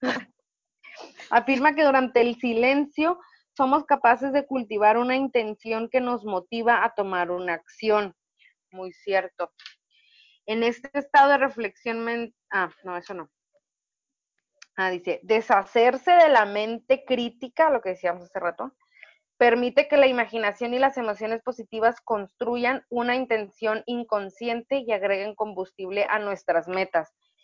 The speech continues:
Sería que como el lado contrario, que en silencio yo me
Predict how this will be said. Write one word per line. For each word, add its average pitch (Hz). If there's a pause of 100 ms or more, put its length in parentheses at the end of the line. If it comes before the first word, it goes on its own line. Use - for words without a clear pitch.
(200)
Sería 240
que 254
como 220
el 208
lado 226
contrario, 240
que 220
en 214
silencio 220
yo 233
me 226